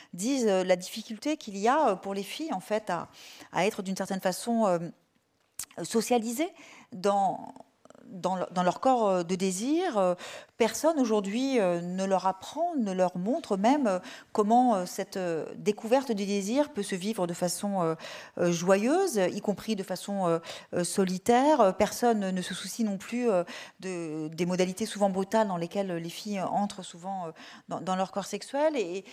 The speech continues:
et il y a justement, je disais tout à l'heure, en parlant de la première fois, je disais qu'elle était très mal nommée, parce que finalement, qu'est-ce que la première fois ? La scène que vous décrivez, Lucille,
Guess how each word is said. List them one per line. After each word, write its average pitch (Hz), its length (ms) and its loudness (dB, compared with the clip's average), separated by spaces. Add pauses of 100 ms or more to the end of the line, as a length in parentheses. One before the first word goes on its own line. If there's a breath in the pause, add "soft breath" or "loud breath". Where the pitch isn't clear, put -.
(160 loud breath)
et 190 80 -6
il 185 60 -8
y 233 80 2
a 247 60 4
justement, 233 380 -2
je - 60 -4
disais 202 180 -4
tout 220 160 -4
à 214 60 0
l'heure, 247 200 0 (440 soft breath)
en 185 60 -14
parlant 214 200 -2
de 208 60 -4
la 185 60 -2
première 202 300 -8
fois, 254 220 0
je 202 80 -4
disais 185 180 -2
qu'elle 202 140 0
était 208 160 -2
très - 180 -2
mal 208 220 6
nommée, 262 280 4
parce 240 140 -2
que 220 80 -4
finalement, 220 480 2 (360 loud breath)
qu'est-ce 240 240 2
que 214 80 6
la 185 80 10
première 196 340 -2
fois ? - 320 -4 (300 loud breath)
La 208 100 4
scène 214 220 2
que 214 100 -2
vous 185 140 -6
décrivez, 202 440 -2
Lucille, 208 560 -2